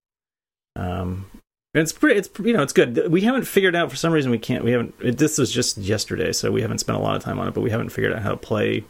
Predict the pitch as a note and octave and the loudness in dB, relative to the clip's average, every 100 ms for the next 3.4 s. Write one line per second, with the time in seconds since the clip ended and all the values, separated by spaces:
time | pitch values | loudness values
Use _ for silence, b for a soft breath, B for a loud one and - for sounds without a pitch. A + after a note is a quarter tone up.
0 | - - G#2+ G#2+ G2 - - - G1+ - | -10 -6 -4 -4 -6 -4 -4 -4 -6 -8
1 | B B _ _ _ A#2 A2 A2+ A2 - | B B _ _ _ -2 2 2 0 2
2 | C#3 C3+ A2+ - A#2 A2 - G2+ G2+ - | 2 4 0 0 0 0 0 0 0 -2
3 | G#2 G2+ F#2+ F#2 | -2 -2 -2 -4